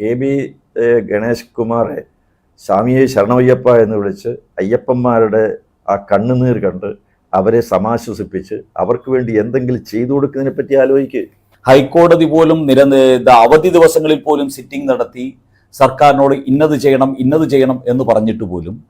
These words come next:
Speaker 2: ശബരിമലയുടെ അടിസ്ഥാന സൗകര്യങ്ങൾ വർദ്ധിപ്പിക്കാൻ സർക്കാർ അങ്ങേയറ്റത്തെ വിമുഖത കാണിക്കുന്നതായിട്ട് നമ്മൾ കാണുന്നു. അതേസമയത്ത് രണ്ടായിരത്തി പതിനെട്ടിൽ യുവതീ പ്രവേശനം എന്ന് പറയുന്ന ഒരു, ഒരു വിധിയുടെ പശ്ചാത്തലത്തിൽ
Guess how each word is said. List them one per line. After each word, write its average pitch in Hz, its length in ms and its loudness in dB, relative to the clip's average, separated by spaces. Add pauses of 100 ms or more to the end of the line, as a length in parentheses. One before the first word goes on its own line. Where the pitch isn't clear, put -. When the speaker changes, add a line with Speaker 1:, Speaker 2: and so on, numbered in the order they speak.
(360)
Speaker 2:
ശബരിമലയുടെ 170 840 2
അടിസ്ഥാന 185 540 2
സൗകര്യങ്ങൾ 151 500 0
വർദ്ധിപ്പിക്കാൻ 131 800 0 (140)
സർക്കാർ 123 440 0 (100)
അങ്ങേയറ്റത്തെ 147 640 2
വിമുഖത 127 480 0
കാണിക്കുന്നതായിട്ട് 110 720 -2
നമ്മൾ 101 240 -8
കാണുന്നു. - 300 -6 (640)
അതേസമയത്ത് 131 800 4 (280)
രണ്ടായിരത്തി 160 640 4
പതിനെട്ടിൽ 147 680 0 (120)
യുവതീ 160 340 2
പ്രവേശനം 151 720 2
എന്ന് 135 220 2
പറയുന്ന 127 480 2 (240)
ഒരു, 135 480 0 (320)
ഒരു 127 260 4
വിധിയുടെ 120 440 0
പശ്ചാത്തലത്തിൽ 90 800 -4